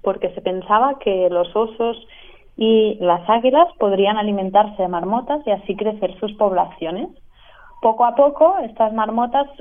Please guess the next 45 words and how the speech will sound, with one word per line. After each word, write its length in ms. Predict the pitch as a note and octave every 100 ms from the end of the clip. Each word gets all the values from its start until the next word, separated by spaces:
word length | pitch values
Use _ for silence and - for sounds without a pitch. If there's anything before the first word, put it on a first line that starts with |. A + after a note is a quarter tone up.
| -
que 120 | F#3
están 320 | F#3 G3 G#3
en 120 | F#3 F3+
el 120 | E3+
ver-, 220 | E3+ E3+ E3+
vertiente 580 | F3+ F3 F3 G3 G3+ G3+
francés, 500 | - G3 G3 C4+ C#4+
o 100 | A3 G#3
sea, 280 | F3+ E3+
la 140 | E3+ E3
cara 240 | F#3 G3
norte 300 | G#3 A3 G#3+
del 180 | G#3+ G#3
Pirineo, 520 | G#3 G3+ A3 C4+ F#4 - -
empezaron 720 | G#3+ G#3 G3 - G3 A#3+ A#3+ -
muy 160 | A3+ A#3
pronto 420 | B3 B3 B3 C4 -
a, 460 | G3 F#3+ E3+ F3 -
a, 160 | F#3 F#3+ F#3+
a 100 | F3
trasladarse 680 | F3+ F#3 F3+ F3 G3+ G#3+ A3+
hacia, 360 | G#3+ G#3+ F#3+ E3+ D#3 - - -
hacia 320 | E3+ F3+ E3+
la, 180 | E3 D#3+ -
la 160 | F3 E3+
parte 380 | F3 F#3+ G#3+ G#3+
sur 280 | A3 A3+ A#3
de, 420 | G3 F3+ E3 E3
del 220 | F3 F3+ F3
Pirineo. 520 | F#3+ E3+ E3 F#3 - - - - - -
Y 120 | A3
muy 160 | A3
pronto, 360 | A3 G#3+ A3+ B3+
pues, 140 | B3 B3
se 440 | F3+ F3 E3+ -
empezaron 600 | F3+ F3+ F#3 F3+ F3+ F#3+
a, 220 | F#3 F3 -
a 100 | F3+
aparecer 560 | F3 F#3 F#3 F#3 B3+ C4
en 140 | G3
muchos 440 | F#3+ A3 A3+ G#3+ F#3+
lugares 420 | F#3 F#3+ A3 A3+
de 80 | F#3+
los 160 | F3+
Pirineos, 640 | - F3 E3+ D#3+ D#3+ D4